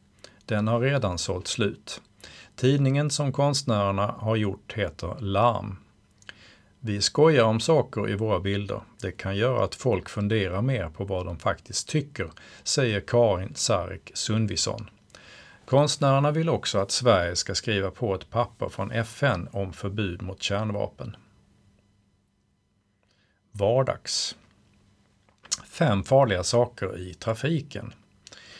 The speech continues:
Många kör bil i Sverige på sommaren. Vi kör till stugor och badplatser. Vi upptäcker delar av landet som vi inte sett förut. Men det händer också många olyckor på vägarna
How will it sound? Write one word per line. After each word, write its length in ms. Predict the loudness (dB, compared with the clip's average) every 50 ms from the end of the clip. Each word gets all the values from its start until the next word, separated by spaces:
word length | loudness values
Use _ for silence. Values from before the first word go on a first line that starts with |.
| -20 -20 -20 -20 -20 -20 -12 _
Många 400 | 4 6 8 8 8 6 4 2
kör 180 | 2 2 2
bil 340 | 4 4 4 4 4 2 -2
i 60 | -2
Sverige 540 | -4 2 4 6 6 6 4 0 -6 -10 -12 -12
på 100 | _ -10
sommaren. 580 | -6 -2 0 0 0 0 0 -2 -2 -6 -8 -12 -16 -20 -20 _ _
Vi 200 | -10 -8 -6 -4
kör 200 | -2 -2 -2 -2
till 160 | -4 -4 -6
stugor 500 | -4 -2 0 0 0 0 0 0 2 0
och 120 | 0 0
badplatser. 800 | 2 2 4 4 4 2 -2 -2 -2 -2 -2 -4 -8 -8 -8 -8 -10 -12
Vi 220 | -12 -10 -8 -6 -6
upptäcker 500 | -6 -8 -8 -6 -4 -4 -4 -4 -8 -6
delar 360 | -4 -2 -2 0 0 0 -2
av 120 | -2 0
landet 400 | 0 0 0 0 -2 -4 -10 -12
som 180 | -10 -10 -10 -8
vi 80 | -8 -8
inte 240 | -8 -10 -10 -8
sett 340 | -8 -4 -4 -4 -4 -6 -12
förut. 640 | -8 -4 -2 -2 -2 -2 -4 -8 -12 -18 -20 -20 -20 _ -20 -20 -20 -20 -20 -20 -18 -18 -18 -18 -2
Men 240 | 2 4 6 6 6
det 80 | 6 6
händer 280 | 6 6 4 4 2
också 460 | 2 0 0 -2 -2 -4 0 0 0 0
många 380 | 2 4 4 4 4 2 0
olyckor 520 | -2 -2 0 0 0 0 -2 -6 -12 -14 -10
på 140 | -6 -6
vägarna 560 | -2 0 2 4 4 2 2 -2 -2 -2 -4